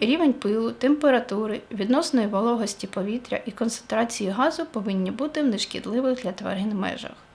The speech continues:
Повинні бути максимальна природна вентиляція та освітлення.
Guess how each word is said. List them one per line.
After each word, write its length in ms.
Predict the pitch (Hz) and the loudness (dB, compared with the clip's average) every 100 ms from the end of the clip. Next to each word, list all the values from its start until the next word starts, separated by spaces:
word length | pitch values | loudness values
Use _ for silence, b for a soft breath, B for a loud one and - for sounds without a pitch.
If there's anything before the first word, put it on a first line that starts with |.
| _ | _
Повинні 420 | 226 226 415 403 | -2 2 4 4
бути 420 | 240 220 226 - 247 | 2 2 -2 -2 -2
максимальна 840 | 240 269 - 294 226 208 214 208 | 2 2 2 2 4 4 2 -2
природна 480 | 208 233 254 254 220 | -2 2 4 4 2
вентиляція 800 | 214 208 208 277 339 - 262 247 | 0 -2 0 0 0 0 2 2
та 260 | 247 214 - | 0 -4 -4
освітлення. 840 | 214 - 202 196 - - 208 220 | -6 -6 -6 -8 -8 -8 -8 -10